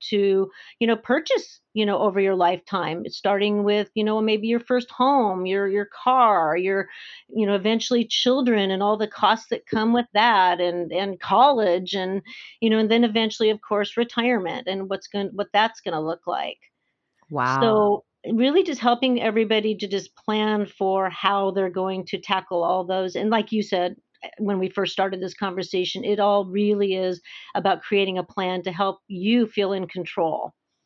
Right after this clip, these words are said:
Speaker 2: Yes. Yeah. I love that. I love that because,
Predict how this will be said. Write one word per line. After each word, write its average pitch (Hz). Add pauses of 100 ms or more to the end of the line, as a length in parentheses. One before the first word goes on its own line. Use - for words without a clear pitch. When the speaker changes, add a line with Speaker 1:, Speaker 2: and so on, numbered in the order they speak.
(140)
Speaker 2:
Yes. 147 (120)
Yeah. 147
I 147
love 147
that. 120
I 143
love 143
that 104
because, 147